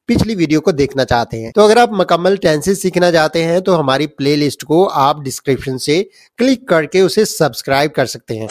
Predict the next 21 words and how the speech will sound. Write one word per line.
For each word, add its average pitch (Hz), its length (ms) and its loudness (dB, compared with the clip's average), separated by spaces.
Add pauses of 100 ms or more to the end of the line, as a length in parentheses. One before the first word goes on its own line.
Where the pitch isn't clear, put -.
(140)
तो 185 60 4
इस 214 180 2
तरह 233 140 6
आप 196 360 2
उस 156 200 -4
प्लेलिस्ट 156 400 0
के 165 120 -4
जरिए 156 400 2
तमाम 143 280 0
तर 151 120 0
टेंसेस 143 460 -2
सीख 131 180 -2
सकते 123 300 -6
हैं। 113 180 -6 (340)
तो 180 80 4
बिना 208 260 4
डिले 208 260 4
के 247 180 0
let's 143 400 -2
get 160 220 -2
started। 185 380 0